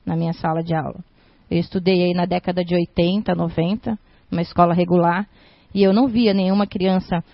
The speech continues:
cadeirante, nenhuma criança com paralisia cerebral, nenhuma criança com síndrome de Down, muito menos com autismo na minha sala. Eu nunca convivi com nenhuma criança dessa. E os nossos filhos têm o grande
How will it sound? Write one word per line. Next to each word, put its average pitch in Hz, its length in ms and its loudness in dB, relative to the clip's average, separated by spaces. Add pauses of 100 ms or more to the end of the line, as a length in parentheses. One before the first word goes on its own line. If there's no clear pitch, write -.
(220)
cadeirante, 202 800 4
nenhuma 202 300 2
criança 190 400 0
com 190 220 0
paralisia 180 540 2
cerebral, 190 680 2 (260)
nenhuma 277 320 4
criança 277 360 0
com 262 200 4
síndrome 262 360 4
de 240 120 2
Down, 226 300 4
muito 269 280 0
menos 262 280 4
com 254 100 0
autismo 233 500 2
na 170 100 -2
minha 175 140 -2
sala. - 320 -8 (680)
Eu 175 160 2
nunca 214 260 0
convivi 262 480 0
com 240 140 -2
nenhuma 202 260 0
criança 214 380 -6
dessa. - 420 -12 (1080)
E 415 160 6
os 392 60 2
nossos 339 460 0
filhos 311 380 0
têm 285 180 0
o 277 60 2
grande 262 460 0